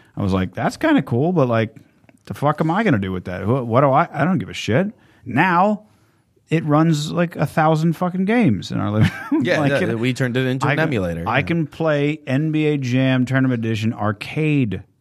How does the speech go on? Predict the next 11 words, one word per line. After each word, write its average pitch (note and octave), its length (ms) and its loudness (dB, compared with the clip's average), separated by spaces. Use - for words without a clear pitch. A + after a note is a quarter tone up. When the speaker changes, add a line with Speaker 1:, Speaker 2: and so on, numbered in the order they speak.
Speaker 1:
version G2+ 600 0
with A#2 180 0
four E3 460 0
fucking C#3+ 320 -2
controllers, B2+ 680 0
uh, A2 840 0
Speaker 2:
<laughs> - 640 -20
Speaker 1:
on C#3 160 2
a C#3 80 0
ten-foot D#3 560 0
screen. B2+ 560 -2